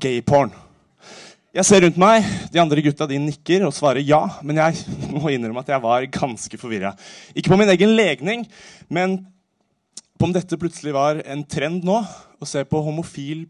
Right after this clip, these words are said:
porno. Hadde jeg gått glipp av noe? Og jeg, jeg må minne dere på at dette var året Katy Perry toppet listene med Either You're In or You're Out, Either You're Black or You're White, Either You're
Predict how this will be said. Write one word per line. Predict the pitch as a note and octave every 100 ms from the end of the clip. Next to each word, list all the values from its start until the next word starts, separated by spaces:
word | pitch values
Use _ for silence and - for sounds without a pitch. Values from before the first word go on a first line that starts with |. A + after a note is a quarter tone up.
| -
porno. | C#3+ C#3 E3 A#3 F#3 _ _ _ _ _ _ _ _ _ _ _ _ _
Hadde | - C3+
jeg | C3
gått | D3
glipp | B2 A#2 E3
av | B3
noe? | C#4 _ _ _ _ _ _ _ _ _ _ _ _ _ _ _ _
Og | D#3+
jeg, | F3+ C#3+ D3+ D#3
jeg | E3
må | F#3+
minne | G3 E3
dere | E3+
på | F3
at | E3+
dette | E3+ E3+
var | D#3+
året | C#3+ D3
Katy | D#3 D3+ F3+
Perry | D#3 C3+ D3+
toppet | E3 D3
listene | D3 C#3+ - C3
med | C3+ C3 C3+ C3+ C3+
Either | A#2+
You're | C3+ C#3
In | C#3 D3+ E3+
or | C#3+
You're | C#3 C#3+ C#3
Out, | D3+ D3+ C3+
Either | B2+
You're | C3+
Black | C3 C3+ -
or |
You're | C3+ C#3+
White, | C3+ D3+ C#3+
Either | A#2
You're | B2+ C3 C#3